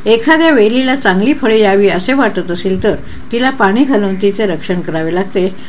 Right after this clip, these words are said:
त्याप्रमाणे कार्येच्छू पुरुषाने शास्त्र आणि सत्समागम यांच्या सहाय्याने प्रथम आपली प्रज्ञा वृद्धिंगत करावी. ज्याप्रमाणे चंद्रप्रकाशाचे मूळ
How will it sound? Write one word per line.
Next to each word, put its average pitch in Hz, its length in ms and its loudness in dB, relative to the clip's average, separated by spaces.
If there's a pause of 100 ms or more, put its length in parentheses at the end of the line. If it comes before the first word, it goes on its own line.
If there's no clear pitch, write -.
(140)
त्याप्रमाणे 214 560 0 (420)
कार्येच्छू 233 580 2
पुरुषाने 196 580 -2 (400)
शास्त्र 214 440 2 (320)
आणि 208 220 0
सत्समागम 170 840 -4 (360)
यांच्या 202 380 2
सहाय्याने 170 560 -2 (300)
प्रथम 208 340 2
आपली 214 280 0
प्रज्ञा 185 460 -2
वृद्धिंगत 165 640 -4
करावी. 143 300 -6 (2000)
ज्याप्रमाणे 196 600 2 (420)
चंद्रप्रकाशाचे 277 920 0
मूळ 220 260 0